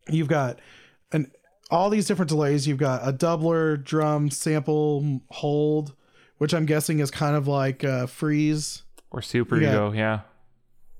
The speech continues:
Speaker 1: Yeah, or you got a shim, which I'm shimmer, pitch. You've got a reverb on there. You got a tape delay, deluxe memory man, reverse delay, multi delay, mod delay, and then echo, which I'm guessing is,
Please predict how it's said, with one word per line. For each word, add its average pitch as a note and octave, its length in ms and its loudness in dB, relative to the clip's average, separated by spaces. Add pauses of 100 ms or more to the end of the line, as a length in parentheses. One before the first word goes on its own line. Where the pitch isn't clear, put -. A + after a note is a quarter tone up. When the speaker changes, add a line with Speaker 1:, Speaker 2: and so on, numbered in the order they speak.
(120)
Speaker 1:
Yeah, D3 280 2
or D3 100 2
you D3+ 80 2
got D3+ 140 2
a - 20 2
shim, E3 840 0
which D3+ 240 0
I'm C#3+ 160 0
shimmer, D3+ 640 -2 (460)
pitch. F#3+ 480 0
You've D3+ 120 0
got C#3 140 2
a C3 40 0
reverb E3 560 0
on E3+ 200 0
there. D#3+ 460 0 (400)
You C#3+ 80 -2
got C3+ 100 0
a A#2 60 -4
tape F3 340 -2
delay, D#3 460 0 (400)
deluxe D3 360 0
memory F3+ 360 4
man, D#3+ 320 2
reverse D3 420 0
delay, D#3 300 2
multi D3+ 340 0
delay, C#3+ 380 0 (400)
mod D3 300 2
delay, C#3+ 440 0
and C#3 120 0
then B2+ 240 -2
echo, D3+ 340 0
which C3+ 220 -2
I'm D3 100 2
guessing C#3 380 0
is, C3 340 -2